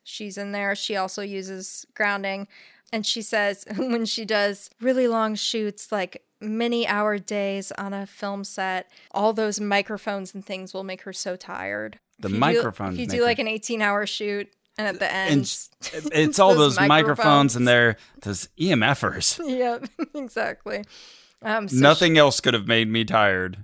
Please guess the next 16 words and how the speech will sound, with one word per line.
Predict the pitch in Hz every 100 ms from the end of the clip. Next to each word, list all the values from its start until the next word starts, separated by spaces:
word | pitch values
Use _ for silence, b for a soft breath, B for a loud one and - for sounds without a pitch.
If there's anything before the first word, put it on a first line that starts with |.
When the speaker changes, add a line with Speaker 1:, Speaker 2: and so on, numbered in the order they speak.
| -
Speaker 2:
after | 110 247
Speaker 1:
Right. | 208 135
Speaker 2:
eighteen | 123 135 120
hours | 107 104 101 95 95
of | 104 98 330 -
Speaker 1:
<laughs> | 339
Right. | - 247 220 226
Speaker 2:
standing | - - - 113 107 107 104 101 98 98 95 - -
Speaker 1:
<laughs> | - _
Delivering | 240 226 208 214 202
lines. | 196 196 202 202 - -
Speaker 2:
under | 104 92
hot | 98 95
lights. | 95 92 90 240 240
Speaker 1:
<laughs> | 294
Right. | 262 175 170